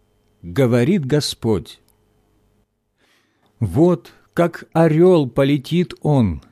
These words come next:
и распрострет крылья свои над Моавом.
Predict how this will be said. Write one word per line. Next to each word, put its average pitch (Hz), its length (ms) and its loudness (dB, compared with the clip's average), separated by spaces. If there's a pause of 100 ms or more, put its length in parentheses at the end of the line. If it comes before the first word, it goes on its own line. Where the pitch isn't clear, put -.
(160)
и 170 140 2
распрострет 165 960 0
крылья 147 520 0
свои 135 540 -4
над 117 380 -2
Моавом. 107 760 -2